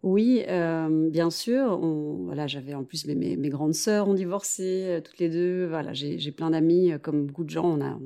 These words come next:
on a tout ça, des, des gens comme ça autour de nous. Mais, euh, mais je m'attendais pas à ce que ce soit si long, personnellement.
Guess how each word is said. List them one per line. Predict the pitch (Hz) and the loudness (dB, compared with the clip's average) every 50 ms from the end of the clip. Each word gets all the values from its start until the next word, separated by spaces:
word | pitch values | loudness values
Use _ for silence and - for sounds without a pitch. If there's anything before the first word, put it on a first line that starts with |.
| - - - | -14 -12 -10
on | 143 | -8
a | 143 143 | -8 -8
tout | - - 156 | -8 -8 -8
ça, | - - 160 156 151 147 160 160 | -6 -6 -4 -4 -4 -4 -4 -6
des, | - - 160 | -8 -8 -6
des | 151 156 151 | -6 -4 -2
gens | 165 165 | -2 -2
comme | - 165 156 | -2 -2 -4
ça | - 175 165 | -2 -4 -4
autour | 151 156 160 | -4 -4 -4
de | 156 160 160 | -2 0 2
nous. | 190 214 233 233 240 - | 2 2 2 0 -2 -2
Mais, | 180 180 175 175 165 165 | 0 0 2 2 2 0
euh, | 160 160 156 156 156 151 151 156 156 - _ - _ _ _ _ _ _ _ _ _ _ - | -2 -2 0 0 0 -2 -2 -4 -8 -12 _ -20 _ _ _ _ _ _ _ _ _ _ -4
mais | 175 185 190 190 190 | 2 4 6 6 6
je | 185 180 | 6 4
m'attendais | 190 196 190 208 190 185 190 180 | 2 2 4 4 4 4 4 2
pas | - 226 254 | 2 2 2
à | 254 | 2
ce | - - | 0 -2
que | 185 185 | -6 -6
ce | 190 | -2
soit | 190 190 | 0 0
si | 202 - - 233 196 | 0 2 2 4 4
long, | 180 170 196 | 4 4 2
personnellement. | 185 190 185 - - 180 165 156 156 151 156 170 - | 2 0 -2 2 2 4 4 4 4 2 0 -4 -6